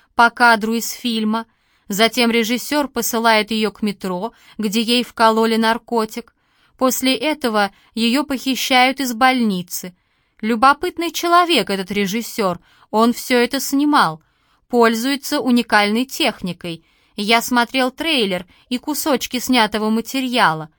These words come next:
Это снять на те гроши, которые он собирает, нереально. Это баснословные расходы. Я мог бы себе такое позволить,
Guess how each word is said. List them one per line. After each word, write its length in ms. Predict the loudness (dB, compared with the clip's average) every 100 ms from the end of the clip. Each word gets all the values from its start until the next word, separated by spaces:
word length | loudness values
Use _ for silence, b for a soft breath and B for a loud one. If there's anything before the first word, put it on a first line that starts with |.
| _ _ _ _
Это 360 | -4 -2 0 0
снять 520 | 0 0 2 2 0
на 180 | -2 -2
те 180 | -2 -2
гроши, 480 | 0 -2 -4 -6
которые 420 | -4 -4 -2 -2 -2
он 140 | -2
собирает, 580 | -4 -4 0 2 2 0
нереально. 760 | -2 0 2 2 2 -2 -8 -12 _ _ _ _ -4
Это 400 | -2 4 4 4
баснословные 1120 | 0 -2 0 0 0 -2 0 0 0 -2 -2
расходы. 720 | 0 -2 -4 -10 -8 -8 -10 -16 b b b b
Я 500 | -8 0 4 4 2 -8 _ -2
мог 380 | 2 2 2 -2
бы 100 | -6
себе 260 | -6 -4
такое 380 | -4 -2 -2 -2
позволить, 680 | 0 -2 -2 -2 -2 -2